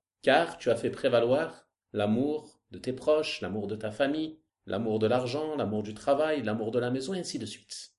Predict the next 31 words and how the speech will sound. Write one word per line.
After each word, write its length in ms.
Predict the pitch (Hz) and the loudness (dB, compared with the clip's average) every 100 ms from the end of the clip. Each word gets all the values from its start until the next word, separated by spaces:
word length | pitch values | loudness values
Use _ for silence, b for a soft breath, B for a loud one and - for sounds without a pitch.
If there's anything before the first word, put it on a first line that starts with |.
| _ _ _ | _ _ _
Et 60 | - | -6
c'est 160 | - 151 | -2 0
cela 340 | - 185 202 | 2 4 2
qui 140 | - | 2
est 60 | 131 | 2
blâmé 320 | 131 139 175 | 2 0 0
dans 100 | 147 | -2
ce 140 | - 104 | -4 -4
verset. 360 | 104 - - - _ _ _ _ | -6 -6 -12 -14 _ _ _ _
Et 100 | 139 | 4
il 100 | 151 | 6
y 80 | 202 | 8
a 40 | |
dans 140 | 214 180 | 6 4
celui-ci 720 | - 143 143 - 196 214 - _ _ _ _ | 2 2 2 0 -4 -6 -8 _ _ _ _
une 120 | 120 | 4
exhortation 680 | 165 165 - - 143 143 135 | 4 4 2 4 2 0 0
immense 840 | 170 156 196 202 - - - - _ _ _ - | 0 2 0 -4 -6 -8 -10 -16 _ _ _ -4
pour 200 | 165 - | -4 0
toute 200 | 247 - | -4 2
personne 720 | 160 - 139 165 165 98 - _ _ _ | 2 2 0 0 -2 -6 -10 _ _ _
qui 160 | - 139 | -2 8
délaisse 840 | 170 180 214 - - - - _ _ _ _ | 10 10 6 0 -6 -10 -14 _ _ _ _
ou 100 | 123 | 4
retarde 480 | 135 170 190 185 135 | 4 4 4 4 4
la 220 | 131 117 | 2 4
hijra, 500 | 135 123 107 110 - _ _ | 2 2 2 0 -10 _ _
l'émigration 640 | 117 123 135 117 127 - 151 | 2 4 4 6 4 4 -2
en 60 | 123 | -2
terre 180 | 127 | 0
d'islam, 600 | 113 107 - 143 156 101 | -2 -4 -4 -4 -4 -8